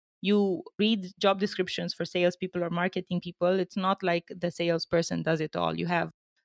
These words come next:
lead generation, you have closers, you have people who write the proposals and so on. For marketing, we actually had this conversation with someone. We naively thought that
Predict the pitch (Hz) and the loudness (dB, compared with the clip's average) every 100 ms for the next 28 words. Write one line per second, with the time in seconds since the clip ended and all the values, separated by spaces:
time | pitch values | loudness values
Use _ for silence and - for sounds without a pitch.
0 | _ 185 202 190 185 175 170 160 151 160 | _ 0 2 2 2 2 0 -2 -4 -8
1 | 151 151 160 - 190 190 185 147 147 151 | -6 -4 -4 -2 0 2 0 -4 -4 0
2 | 165 165 175 - 170 170 170 170 170 180 | 0 0 -4 -4 -2 2 2 0 -4 -4
3 | - 190 180 151 147 156 - 170 175 160 | 2 2 2 -2 -2 -4 -2 0 0 -2
4 | - _ _ _ 185 190 202 233 196 - | -4 _ _ _ -4 2 2 2 -2 -2
5 | 175 160 170 - _ _ _ _ - 208 | 0 0 -2 -6 _ _ _ _ -6 0
6 | 208 214 233 220 185 175 180 - - _ | 2 2 -2 2 2 2 -2 -4 -16 _
7 | _ 180 180 180 196 - 180 175 190 175 | _ -2 -2 0 0 0 -2 -2 0 2
8 | 170 175 180 180 175 190 208 180 175 - | 0 0 -2 0 2 2 2 2 0 2
9 | 185 202 175 | 2 2 -2